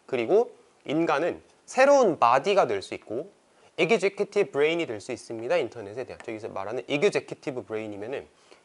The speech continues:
집행하는 두뇌거든. 해석자 한번 볼게. 집행 두뇌라고 실제로 나와 있다. 집행 두뇌.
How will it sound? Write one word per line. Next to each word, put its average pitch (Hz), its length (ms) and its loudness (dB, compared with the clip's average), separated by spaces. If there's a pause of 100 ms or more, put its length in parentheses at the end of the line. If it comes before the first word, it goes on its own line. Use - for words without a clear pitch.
(140)
집행하는 185 1040 0
두뇌거든. 110 560 -6
해석자 190 300 -10
한번 110 140 -6
볼게. 95 340 -12 (680)
집행 - 580 -2
두뇌라고 110 340 -2
실제로 156 320 -6
나와 85 220 -14
있다. - 180 -20 (100)
집행 175 760 -8
두뇌. 95 440 -14